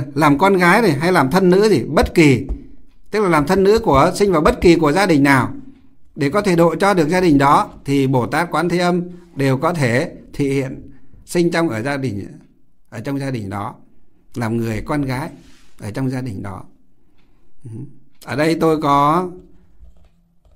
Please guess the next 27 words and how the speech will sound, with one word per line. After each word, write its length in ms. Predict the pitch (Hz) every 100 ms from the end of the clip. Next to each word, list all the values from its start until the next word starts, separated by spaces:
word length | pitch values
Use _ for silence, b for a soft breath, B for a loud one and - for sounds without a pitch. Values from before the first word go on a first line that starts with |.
| - - -
mấy 220 | 135 185 240
chục 140 | 131
đệ 160 | 131 123
tử 340 | 135 110 123 113 92 - - -
là 140 | 117
ni. 340 | 113 151 135 - - - - _ - - - - _ _ - - - - - - - - - - _ _ - - - -
Biết 220 | 143 190
đâu 180 | 180 165
rằng 240 | 156 120
là 80 | 123
có 420 | 127 135 156 196 214 - b b
vị 160 | 139 135
là 200 | 135 131
gì? 120 | 127 117
Là 140 | 117
hóa 260 | 120 131 165
thân 220 | 190 185
của 80 | 135
Bồ 180 | 127 113
Tát 220 | 170 196
Quán 160 | 180 214
Thế 120 | 208
Âm. 240 | 202 190 202 - - _ _ _ _ -
Tôi 160 | 185
chả 160 | 175 123
biết 160 | 196
được. 220 | 196 147